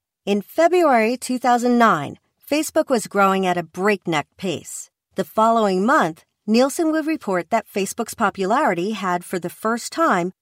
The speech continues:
pushed social networking past email in terms of total time spent. By the end of the year, Facebook would add a million new users per day in a hundred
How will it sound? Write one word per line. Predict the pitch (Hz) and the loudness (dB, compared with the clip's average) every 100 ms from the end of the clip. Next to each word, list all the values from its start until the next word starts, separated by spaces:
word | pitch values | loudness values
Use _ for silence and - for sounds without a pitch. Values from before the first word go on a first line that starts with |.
| - | -10
pushed | - 320 - - | -4 -4 -6 -14
social | - - 240 269 359 | -14 -4 -2 -2 0
networking | 302 214 - 202 220 214 | 0 0 -2 -4 -2 -4
past | - 233 226 - - | -4 -2 -2 -4 -4
email | 233 233 185 151 143 | 2 2 2 -2 -4
in | 175 | -4
terms | 220 220 208 | 0 0 0
of | 175 - | -4 -8
total | - 208 208 | -4 -2 -4
time | - 170 165 | -4 -4 -4
spent. | - - 277 - - _ _ _ _ - | -6 -2 -2 -2 -12 _ _ _ _ -2
By | 185 | 2
the | 175 175 | 2 2
end | 202 196 | 2 0
of | 165 | -2
the | 165 | -6
year, | 175 285 269 170 | -2 0 2 0
Facebook | - 214 240 - 202 - | -2 -2 -2 -2 -6 -2
would | 180 | 0
add | 190 180 | 0 0
a | |
million | 175 185 233 269 262 247 | 0 0 2 2 2 2
new | 247 240 | 2 0
users | 196 277 226 214 | -2 -2 -2 -4
per | - 190 | -4 -6
day | 170 233 294 180 | -4 -2 0 0
in | 165 | 0
a | 190 | -2
hundred | - 285 285 247 | 0 -2 -2 -6